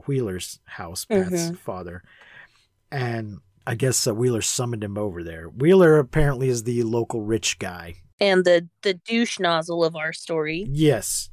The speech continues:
Speaker 1: yes. Although everybody's pretty likable in this movie, so even he, by the end of the film,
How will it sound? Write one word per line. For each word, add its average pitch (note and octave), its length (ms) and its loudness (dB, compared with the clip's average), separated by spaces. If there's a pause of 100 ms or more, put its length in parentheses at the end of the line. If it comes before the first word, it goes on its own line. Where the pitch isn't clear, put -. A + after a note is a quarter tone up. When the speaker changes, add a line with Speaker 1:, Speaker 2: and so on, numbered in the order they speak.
(140)
Speaker 1:
yes. C#3 680 -4
Although A#2+ 720 -4 (300)
everybody's C#3+ 500 0
pretty D#3+ 240 0
likable D#3 440 -2
in A#2+ 60 -6
this B2+ 160 -8
movie, C#3 240 -2
so A#2 200 -4
even B2 240 -2
he, B2 180 -4
by A2 180 -4
the A2 100 -2
end D3 140 0
of A2 60 -2
the F#2+ 60 -8
film, F2+ 400 -10